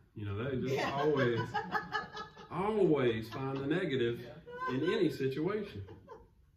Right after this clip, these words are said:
Speaker 1: Don't be a negative person. Be an encourager. First Thessalonians five eleven, in fact,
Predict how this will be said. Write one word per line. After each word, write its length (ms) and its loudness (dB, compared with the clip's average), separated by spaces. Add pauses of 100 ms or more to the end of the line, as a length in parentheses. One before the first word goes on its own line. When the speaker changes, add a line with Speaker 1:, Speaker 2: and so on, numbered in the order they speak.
(1900)
Speaker 1:
Don't 220 4
be 160 4
a 20 4
negative 420 0
person. 340 6
Be 200 2
an 80 0
encourager. 720 -4
First 240 -2
Thessalonians 580 -4
five 300 -2
eleven, 360 -2
in 200 -6
fact, 240 -6